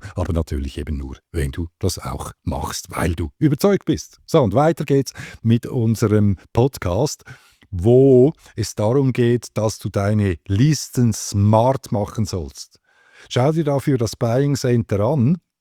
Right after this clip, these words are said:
bei einem Kunden und, äh, versuche da wirklich herauszufinden, wer könnte alles beteiligt sein. Und in der Regel sind das schnell mal drei bis vier Personen.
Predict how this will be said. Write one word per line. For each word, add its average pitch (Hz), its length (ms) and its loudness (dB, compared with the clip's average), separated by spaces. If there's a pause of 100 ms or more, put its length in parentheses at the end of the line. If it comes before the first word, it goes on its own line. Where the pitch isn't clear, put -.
(520)
bei 117 220 0
einem 120 200 2
Kunden 143 460 0 (340)
und, 120 460 2
äh, 107 220 4
versuche 139 520 -2
da 117 180 0
wirklich 143 320 -4
herauszufinden, 113 920 -2
wer 120 240 2 (100)
könnte 151 600 0
alles 123 360 -4
beteiligt 117 600 -2
sein. 101 320 0 (280)
Und 101 140 0
in 104 120 4
der 92 140 4
Regel 127 380 2
sind 107 280 -2
das 95 100 -2
schnell 110 380 0
mal 123 320 4
drei 104 400 0
bis 117 280 -2
vier 127 300 0
Personen. 92 720 -4